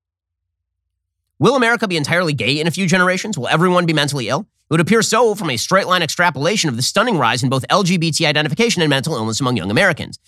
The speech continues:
Let's begin with trends in sexual orientation among young people. A recent Gallup survey found that roughly twenty percent of Generation Z Americans who have reached adulthood, those born between ninety-seven and two thousand three, identify as L G B T.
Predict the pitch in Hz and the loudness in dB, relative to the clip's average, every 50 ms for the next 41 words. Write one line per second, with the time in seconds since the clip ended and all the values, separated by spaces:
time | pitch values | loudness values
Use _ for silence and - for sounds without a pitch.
0 | _ _ _ 175 247 226 - 285 269 202 269 277 220 139 101 - 165 139 135 139 | _ _ _ 0 0 0 0 -2 -2 -2 0 0 -2 -4 -2 -2 0 0 0 0
1 | 143 135 123 170 151 - 175 165 139 135 143 147 135 107 110 101 98 127 131 131 | 0 0 0 -2 -2 -2 -2 -2 0 2 2 0 0 0 -4 -4 -2 0 0 2
2 | 143 165 208 247 233 135 101 - 64 69 - _ _ _ - 143 165 247 233 254 | 2 2 0 0 0 -2 -4 -4 -8 -14 -16 _ _ _ 0 0 2 2 2 0
3 | 247 208 156 147 160 165 - - 139 117 127 131 113 156 117 90 101 120 123 143 | 0 2 2 2 0 0 0 -2 -2 0 0 -2 0 0 -2 -2 -2 -2 -2 -2
4 | 143 - 170 156 - - 208 247 285 202 190 196 - 175 156 143 143 135 - 156 | -2 0 -2 -4 0 0 0 0 0 0 -2 -2 -2 -2 -2 -2 -2 -2 0 0
5 | 160 165 170 160 - 143 131 113 139 180 170 143 170 185 175 - - 92 107 107 | 0 0 0 0 0 -2 -2 0 0 0 2 4 4 2 2 0 -2 -6 -8 -6
6 | 123 139 120 113 151 226 247 - - 170 151 160 165 165 - - 65 64 - - | -4 -4 -2 -2 -2 -2 -2 -2 -4 -2 0 0 0 0 -2 -6 -10 -12 -14 -16
7 | _ _ _ - 165 160 131 107 151 190 226 240 214 143 156 165 143 143 151 165 | _ _ _ 0 0 2 2 4 4 4 4 2 0 -2 -2 0 0 0 0 0
8 | 170 156 - 165 156 151 147 135 - 147 151 139 139 120 135 123 156 190 160 110 | -2 -2 -2 -2 -2 -2 -4 -4 -2 -2 0 0 0 0 -2 -4 -2 -2 -2 -2
9 | 104 98 - _ _ - 131 156 151 202 233 - - - 151 147 147 117 - 151 | -4 -6 -8 _ _ -2 -2 0 2 2 0 0 0 0 0 0 0 -2 -2 -2
10 | 160 151 120 165 143 156 139 - 196 98 - | -2 0 -2 -2 -2 -2 -2 -2 -2 -2 -4